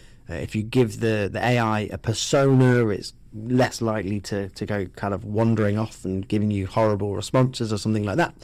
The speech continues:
It kind of stays on script. Um, but yeah, by and large, um, he was, uh, giving some good, uh, practical uses, uh, or practical examples of how you can, uh, you can prompt better.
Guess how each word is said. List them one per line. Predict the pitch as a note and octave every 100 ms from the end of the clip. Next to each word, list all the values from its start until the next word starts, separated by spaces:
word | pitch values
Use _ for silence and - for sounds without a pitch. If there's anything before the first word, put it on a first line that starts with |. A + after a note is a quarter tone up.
| - - - -
It | F#2+
kind | -
of | G2+
stays | - - A2+ A2
on | G#2 G2
script. | - - - - - - - - - - -
Um, | A2+ A#2 A2+ A2+
but | B2+ -
yeah, | E3 G3 C#3
by | D#3+ D3
and | C3+
large, | C#3 C3+ B2+ - -
um, | G#2+ G#2+ F#2+ - C#2+ -
he | - A2+ A#2
was, | A2 G#2 G2 - - -
uh, | G2+ F#2+ F#2 E2 G2
giving | C3 A#2+
some | - G#2+ G2+ - - - - - - A3 - - - -
good, | - D#3 B2+ - - -
uh, | A2 G#2+ G2 F2+ A#2 - -
practical | - - - - A#2+
uses, | G#2 G#2+ - F#2 F#2 - - - - -
uh, | G2+ F#2+
or | G2
practical | F#2+ C3 C3+ -
examples | G#2 G2+ G2 F#2+
of | F#2
how | - G2+
you | G2 F#2
can, | - F#2 F2+ - - - - - -
uh, | F#2+ F#2 F2
you | A1+ G2+
can | F#2+ F#2
prompt | - - F#2+ - -
better. | F#2+ - D2+